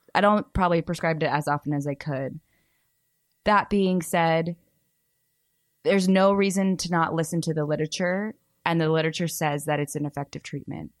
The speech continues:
And if you wanna argue that just on the base of healthcare,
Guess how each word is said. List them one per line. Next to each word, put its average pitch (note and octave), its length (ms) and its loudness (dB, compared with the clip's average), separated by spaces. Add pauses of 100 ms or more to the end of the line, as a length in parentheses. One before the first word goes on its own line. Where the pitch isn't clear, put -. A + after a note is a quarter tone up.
(380)
And F3 100 2
if E3 100 0
you E3+ 140 4
wanna E3+ 200 2
argue E3 320 2
that E3+ 200 2
just D#3+ 200 -4
on D#3+ 100 2
the D3+ 60 2
base D3+ 480 -4 (180)
of D3 140 0
healthcare, F3 760 -2